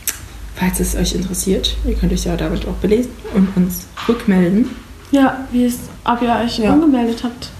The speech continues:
Speaker 2: Umgemeldet? Klingt wie so nach einem Umzug.
Speaker 1: Ja.
Speaker 2: Bist du schon umgemeldet?
Speaker 1: Nee, noch nicht.
Speaker 2: Immer noch nicht?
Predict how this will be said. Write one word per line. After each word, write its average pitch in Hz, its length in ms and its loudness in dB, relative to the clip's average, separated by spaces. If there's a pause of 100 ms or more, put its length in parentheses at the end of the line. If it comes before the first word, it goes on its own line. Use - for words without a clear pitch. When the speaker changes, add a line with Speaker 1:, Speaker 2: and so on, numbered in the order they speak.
(260)
Speaker 2:
Umgemeldet? 202 560 0 (340)
Klingt 220 220 4
wie 208 80 4
so 214 180 4
nach 208 220 2
einem 220 240 4
Umzug. - 380 -4 (280)
Speaker 1:
Ja. 208 180 -2 (380)
Speaker 2:
Bist - 200 -8
du 311 40 4
schon 349 180 0
umgemeldet? 202 640 2 (400)
Speaker 1:
Nee, 214 300 4
noch 202 180 0
nicht. - 320 -4
Speaker 2:
Immer 359 280 4
noch 220 240 2
nicht? 208 380 4